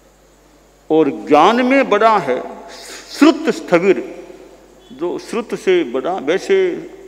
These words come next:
पर्याय स्थविर तो बीस वर्ष हो जाए वो, वैसे जिससे जो बड़ा वो उसके लिए बड़ा होता है।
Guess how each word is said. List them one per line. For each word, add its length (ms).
पर्याय 440
स्थविर 600
तो 100
बीस 380
वर्ष 300
हो 80
जाए 220
वो, 180
वैसे 360
जिससे 520
जो 260
बड़ा 320
वो 360
उसके 420
लिए 220
बड़ा 260
होता 420
है। 300